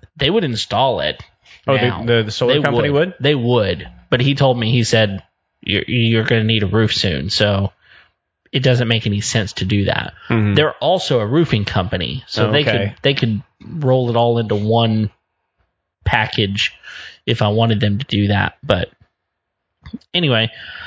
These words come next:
Speaker 1: uh, we're still kinda hanging out on it. I don't, I don't think we're gonna wind up doing it.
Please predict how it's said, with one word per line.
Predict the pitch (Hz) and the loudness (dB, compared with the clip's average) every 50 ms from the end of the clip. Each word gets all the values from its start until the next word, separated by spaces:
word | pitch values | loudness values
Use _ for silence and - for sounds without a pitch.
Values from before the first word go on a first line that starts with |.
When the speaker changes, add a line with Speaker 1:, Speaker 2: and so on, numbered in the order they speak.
| - - - - - - | -16 -16 -18 -18 -14 -4
Speaker 1:
uh, | - 143 143 143 143 143 143 143 143 143 135 135 135 | -2 0 2 2 2 2 2 2 2 2 0 0 -2
we're | 160 180 175 | -2 -2 -2
still | 175 - - 160 143 | -2 0 0 0 -2
kinda | - - 147 139 127 | 0 0 0 2 2
hanging | 120 123 143 143 131 123 | 2 2 0 0 0 2
out | 120 120 117 | 2 2 2
on | 113 110 117 | 2 2 2
it. | 120 - - - - - - - | 0 -2 -2 -8 -20 -20 -10 -6
I | - - - | -2 0 2
don't, | 143 139 - - _ - | 2 2 0 -2 _ -4
I | 151 165 | 0 0
don't | 165 - - - | 0 -2 -2 -2
think | - 135 131 123 143 | -2 0 0 2 0
we're | 131 123 | 0 0
gonna | 123 113 | 2 0
wind | 110 110 117 117 | 2 2 2 2
up | 117 113 117 | 0 0 0
doing | 120 117 117 120 | 0 2 2 2
it. | 127 123 - | 0 0 -2